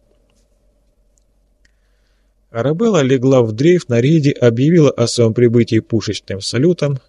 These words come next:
подняла флаг Соединенного Королевства и стала ожидать событий. Они вскоре последовали в виде десятивесельной барки, из-под навеса которой появился старый знакомый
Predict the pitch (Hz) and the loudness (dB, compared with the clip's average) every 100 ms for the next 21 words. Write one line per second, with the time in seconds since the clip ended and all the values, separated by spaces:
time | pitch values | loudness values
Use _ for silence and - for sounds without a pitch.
0 | _ - 104 147 196 175 175 180 - 120 | _ -12 -8 -2 -2 -2 -4 -6 -4 -4
1 | 117 127 131 120 117 - 110 120 160 185 | -4 -2 -2 2 0 2 0 2 2 2
2 | - 156 - 120 117 - 180 180 - 110 | 0 -4 -4 -6 -8 -4 -4 -4 -2 0
3 | 110 104 98 - 113 98 - - _ _ | 0 0 -4 -4 -4 -4 -8 -20 _ _
4 | _ _ _ _ _ _ _ _ _ _ | _ _ _ _ _ _ _ _ _ _
5 | _ _ _ _ _ _ _ _ _ _ | _ _ _ _ _ _ _ _ _ _
6 | _ - 151 240 226 - 180 160 131 123 | _ -10 -6 -6 -6 -4 -4 0 0 0
7 | 170 180 156 143 123 156 143 120 120 - | 0 2 2 0 0 0 -2 -2 -4 -2
8 | 127 135 131 - 117 113 101 113 156 147 | -2 0 0 0 0 2 0 2 0 0
9 | 123 120 - 113 104 110 123 - 107 - | -2 -4 -2 -2 0 0 0 0 -4 -8
10 | 107 139 131 104 101 107 127 120 107 - | -6 -2 -2 -2 -2 0 0 0 -4 -6
11 | - 120 113 104 110 - 117 | -2 0 0 0 -4 -2 -2